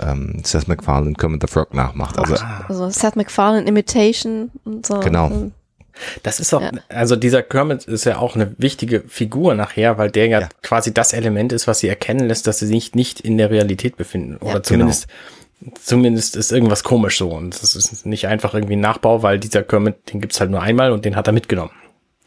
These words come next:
Speaker 1: Genau. Der müsste eigentlich auf seinem, äh, Schiff sein und nicht da.
Speaker 2: Ja, genau.
Speaker 1: Äh, und du hast es gerade schon gesagt, danach kommen wir dann ja in die Vorspannsequenz. Und ich muss sagen,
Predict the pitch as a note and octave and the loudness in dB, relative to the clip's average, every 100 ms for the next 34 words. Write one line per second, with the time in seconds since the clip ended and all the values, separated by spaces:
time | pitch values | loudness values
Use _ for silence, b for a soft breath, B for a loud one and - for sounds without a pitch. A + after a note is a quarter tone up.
0 | - - E2 C2+ - _ _ _ _ b | -4 2 2 2 -4 _ _ _ _ b
1 | b b b b b - E2+ F2+ - C#2 | b b b b b 0 2 2 2 0
2 | F2 D#2+ C#2 E2+ E2 D#2+ D#2+ - D#2 D#2 | 0 0 0 0 2 0 0 0 2 2
3 | D2+ D2+ - - F#2+ - D2 C#2 C#2 D#2+ | 2 -2 -4 -2 0 0 0 0 -4 -8
4 | D#2 D#2 D2 F2 - F2+ F2 - - F2 | -6 -2 -2 -4 -6 -4 -4 -8 -16 -12
5 | E2+ F2+ _ F2+ F2 E2+ F2+ G2 G#2+ - | -12 -16 _ 2 4 2 2 2 2 2
6 | C#3 E3 F3+ D3+ E3+ A2 A2 C3 - B2+ | 0 0 -2 0 0 0 0 -2 -2 0
7 | D#3 D3 C#3 B2+ A2 A2+ - F#2 A2+ - | 2 2 2 0 0 -2 0 -2 0 -2
8 | D3 D#3+ - C#3+ G2 F#2 C3 B2 B2+ A#2+ | -2 -2 -2 -2 -2 -4 -2 2 4 4
9 | C3 D3 | 4 2